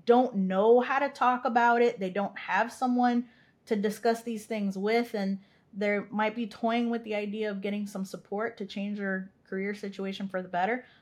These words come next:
I offer complimentary calls for that, and I offer different modalities to support professionals. So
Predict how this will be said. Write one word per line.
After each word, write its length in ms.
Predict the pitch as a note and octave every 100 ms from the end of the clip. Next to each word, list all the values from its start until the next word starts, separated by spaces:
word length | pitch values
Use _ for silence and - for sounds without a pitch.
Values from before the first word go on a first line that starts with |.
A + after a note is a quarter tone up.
| _
I 120 | A3+
offer 240 | A#3 A#3 A3+
complimentary 640 | G#3+ G#3 G#3+ G#3+ G3 G3
calls 360 | F#3+ G3 G3 G3+
for 140 | G#3+
that, 320 | G3+ G#3+ B3+ -
and 420 | A#3 A#3 A3+ A3 -
I 200 | A3 B3
offer 720 | - B3+ C4 C#4+ D4 C#4+ - G3+
different 400 | G3+ A3+ B3 -
modalities 800 | A3 G#3 G3 F#3 G3 G#3 A3+ A3+ -
to 140 | G3
support 680 | F#3+ F#3+ - F#3+ G3+ A3 - _ _ _ _
professionals. 720 | A3+ G#3+ G#3+ G3+ A#3 A#3+ B3
So 580 | - G#3+ G#3 G3+ G3 G3+